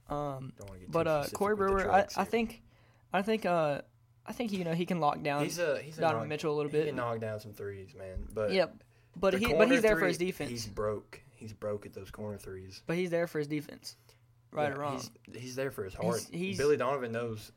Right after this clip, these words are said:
Speaker 1: Okay, so let me
Speaker 2: He's
Speaker 1: ask you
Speaker 2: got
Speaker 1: this.
Speaker 2: heart.
Speaker 1: Do you think that they'll have Paul George guarding Donovan Mitchell or Corey, Corey Brewer? Probably Paul George, now I think about it. Because, uh, Jay Crowder is gonna be, no.
Speaker 2: It's just gonna happen how it happens, you know what I mean? But
Speaker 1: Joe Ingles is gonna be playing the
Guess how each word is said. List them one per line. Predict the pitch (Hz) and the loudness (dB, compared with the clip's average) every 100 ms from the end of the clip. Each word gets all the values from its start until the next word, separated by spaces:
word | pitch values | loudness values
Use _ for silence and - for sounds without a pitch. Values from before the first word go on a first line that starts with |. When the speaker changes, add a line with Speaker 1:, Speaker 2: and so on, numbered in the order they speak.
| _ | _
Speaker 1:
Okay, | 196 214 | 0 2
so | 208 214 | 2 2
let | 190 202 | 2 -2
me | 214 | 2
Speaker 2:
He's | 196 | 4
Speaker 1:
ask | 151 | 4
you | |
Speaker 2:
got | 196 | 4
Speaker 1:
this. | 190 - | 2 0
Speaker 2:
heart. | - - | -10 -10
Speaker 1:
Do | 170 | -4
you | 214 | -2
think | 226 226 | 0 0
that | 214 180 175 | 2 0 2
they'll | 185 | 2
have | 190 185 180 | 6 6 6
Paul | - 185 | 4 2
George | 185 202 202 | 4 0 0
guarding | 208 | -2
Donovan | 208 220 220 | -2 -2 -2
Mitchell | 233 226 208 | -6 -2 0
or | 170 151 | 0 -2
Corey, | 165 160 - - | -4 -6 -8 -6
Corey | 170 156 | -4 -2
Brewer? | 151 147 - - _ _ _ _ _ _ _ | -4 -6 -10 -20 _ _ _ _ _ _ _
Probably | 208 285 | 2 2
Paul | 240 202 | 4 4
George, | 180 180 147 | 4 0 0
now | 151 | -4
I | |
think | 147 156 | -4 -8
about | 139 135 | -8 -10
it. | - - - _ - | -14 -20 -20 _ -4
Because, | 196 226 190 175 - - | 4 6 4 -2 -14 0
uh, | 175 175 160 | 4 6 4
Jay | 185 285 | 2 2
Crowder | 254 247 285 | 6 6 4
is | 254 175 | -2 -4
gonna | 185 | -4
be, | 180 180 175 - | -2 -2 -4 -4
no. | 185 190 185 185 - | -2 2 4 2 -2
Speaker 2:
It's | 139 147 | -6 -2
just | 190 - | -4 -2
gonna | 139 110 | 0 2
happen | 110 120 117 | 2 -2 -6
how | 113 101 | -6 -6
it | 101 | -6
happens, | 107 107 98 98 | -8 -8 -12 -8
you | 104 | -6
know | |
what | 101 | -4
I | |
mean? | 104 113 113 113 | -4 -6 -8 -10
But | 107 110 - 160 | -10 -10 -12 2
Speaker 1:
Joe | 196 220 | 4 4
Ingles | 220 214 175 | 4 2 2
is | 160 | -2
gonna | 170 | -4
be | 160 | -4
playing | 170 | -4
the | 156 | -6